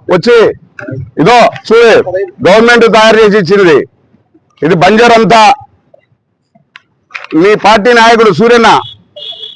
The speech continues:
అన్న ఉన్నాడు కదా, సూర్యన్నే నిలబడి ఆయన నా ఐదు రూములు ఉన్నాయి, ఐదు రూములు ఆయన నిలబడి కొట్టించుకున్నాడు.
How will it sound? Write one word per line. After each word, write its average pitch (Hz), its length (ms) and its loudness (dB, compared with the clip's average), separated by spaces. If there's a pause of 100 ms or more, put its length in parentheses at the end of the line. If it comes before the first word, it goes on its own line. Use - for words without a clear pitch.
(440)
అన్న 190 220 -2
ఉన్నాడు 226 220 2
కదా, 220 180 0
సూర్యన్నే 226 360 2 (380)
నిలబడి 233 420 2
ఆయన 220 160 2 (140)
నా 196 80 0 (180)
ఐదు 214 180 0
రూములు 240 260 2
ఉన్నాయి, 214 200 0 (240)
ఐదు 214 180 0
రూములు 233 200 2
ఆయన 220 160 2
నిలబడి 220 300 2
కొట్టించుకున్నాడు. 196 580 -2